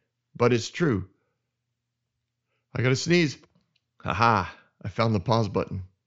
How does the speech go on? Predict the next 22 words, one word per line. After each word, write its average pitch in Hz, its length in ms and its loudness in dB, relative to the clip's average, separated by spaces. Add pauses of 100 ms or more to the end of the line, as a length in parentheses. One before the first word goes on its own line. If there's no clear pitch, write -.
(1500)
Something 120 380 0
I 110 80 4
was 107 180 0
reminded 104 460 2
of 98 240 0
that 101 140 2
I 98 80 2
missed 104 560 0 (800)
or 104 80 0
was 95 160 0
scared 120 320 2
of 98 320 -2
on 107 100 2
the 98 80 0
first 107 300 0
episode. 92 400 -2
I 98 60 0
didn't 101 240 0
know. 98 340 -2
I - 40 2
didn't 147 200 4
know 123 280 2